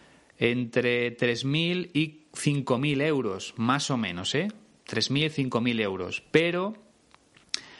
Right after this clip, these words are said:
en la universidad privada estaríamos hablando de el triple casi, ¿no?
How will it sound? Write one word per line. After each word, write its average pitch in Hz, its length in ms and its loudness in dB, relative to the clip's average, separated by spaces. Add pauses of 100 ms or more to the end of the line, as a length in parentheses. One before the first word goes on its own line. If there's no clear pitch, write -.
(580)
en 123 160 2
la 120 100 2
universidad 123 760 -2
privada 151 800 -2 (1000)
estaríamos 135 600 0
hablando 135 720 -2
de 127 640 -2 (680)
el 113 260 0
triple 131 420 2
casi, 113 400 -2
¿no? 156 220 -4